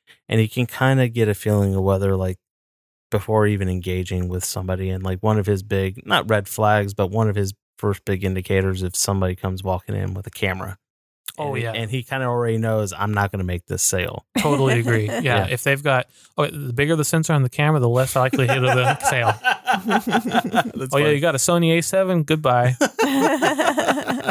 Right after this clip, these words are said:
Speaker 2: Oh, and then a s-, Nikon Z seven comes in, you as sure as heck ain't making a sale.
Speaker 1: <laughs> That was
Speaker 3: So
Speaker 1: funny.
Speaker 3: funny.
Speaker 1: Well, um, so I guess,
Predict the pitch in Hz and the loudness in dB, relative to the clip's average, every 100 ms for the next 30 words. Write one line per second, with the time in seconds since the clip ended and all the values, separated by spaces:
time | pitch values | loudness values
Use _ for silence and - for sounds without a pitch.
0 | 254 160 160 160 135 - 143 135 143 143 | -2 2 4 4 2 0 2 2 2 0
1 | 127 139 - 147 156 165 160 156 165 143 | 2 0 2 2 4 2 2 2 2 2
2 | 127 143 110 - 151 131 110 - 151 110 | 0 0 -2 -4 -2 -2 -2 -2 -2 -2
3 | 104 110 107 107 143 110 - - 403 302 | -2 -2 -2 -2 0 2 0 0 0 -2
4 | - - 381 147 269 - 214 170 147 - | -2 -2 -2 0 0 2 0 2 0 0
5 | 127 127 - - - - - - 202 - | 0 0 -6 -12 -10 -10 -8 0 0 4
6 | 170 165 156 - 160 147 147 151 156 - | 2 2 0 0 0 2 0 0 0 0
7 | - | -2